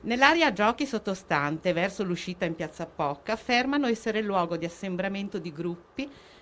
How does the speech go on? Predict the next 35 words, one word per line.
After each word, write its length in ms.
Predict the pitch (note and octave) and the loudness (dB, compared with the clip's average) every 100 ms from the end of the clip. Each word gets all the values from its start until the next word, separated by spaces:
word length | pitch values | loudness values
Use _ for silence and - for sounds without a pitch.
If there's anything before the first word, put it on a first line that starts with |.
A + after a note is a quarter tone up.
| - | -10
bande 520 | F#3 F3+ F3+ G3 F#3+ | 2 4 4 2 0
di 100 | F3 | 2
ragazzi, 600 | F3+ F#3 D#3 D#3+ - C4 | 2 2 0 0 -6 -4
responsabile 680 | C4 C4+ C#4+ C#4 G3 G3 G#3+ | -2 0 -2 2 2 2 0
anche 280 | F3+ F3 F3+ | 0 -2 -2
di 60 | |
aver 200 | F#3 F#3+ | -2 -2
scalato 500 | F#3+ - G#3 F#3 F#3+ | -6 -2 2 2 0
il 100 | F#3 | -4
palo 380 | F3 F#3+ F3 E3 | -2 0 2 0
con 140 | D#3 D#3 | -2 -4
lo 80 | |
scopo 400 | D#3 - F3+ F3 | -4 0 0 2
di 120 | D3+ D3+ | -2 -4
distruggere 600 | D3+ - E3+ E3+ E3 D3 | -6 -4 -2 0 0 -2
la 140 | C#3 | -4
telecamera 760 | - D3 D3 D3+ D3+ E3+ A#3 D4 - - - | -4 -8 -6 -4 -2 -2 -2 -2 -6 -18 -10
e 100 | C4+ | -6
divelto 460 | C#4+ F3+ F3 F3 | -2 0 0 -2
una 160 | F3 D#3+ | -4 -2
panchina. 680 | E3 D#3 - A#2 A#2 C3+ - - - - - | -2 -4 -6 -10 -6 -8 -8 -14 -20 -20 -8
Ad 160 | A3 C#4+ | -2 0
ottobre 360 | C#4+ C#4 A3 | 2 2 2
duemilaventuno 720 | G3+ G#3+ A3+ B3 D#4 B3+ C4 | 2 0 0 0 0 0 0
ci 120 | C#4+ | -2
fu 120 | C4+ A3+ | -2 -2
anche 220 | G3+ G#3+ | -2 -2
un 80 | A3 | -2
incendio 580 | B3 - F#3+ F3+ F#3+ A#3+ | -2 -4 -2 -2 -4 -4
poco 220 | C4 B3 | -4 -4
dopo 260 | F3 F3 G3+ | -4 -4 -6
l'inaugurazione 1040 | F#3 F3 D#3+ E3+ G#3+ - D#3+ D#3 F3 F#3+ | -4 -4 -4 -6 -6 -4 -2 0 0 -2
di 120 | D#3+ F3+ | -6 -6
questa 360 | E3 - E3 | -6 -6 -6
area. 420 | C#3+ A2 A2 B2 | -4 -4 -8 -10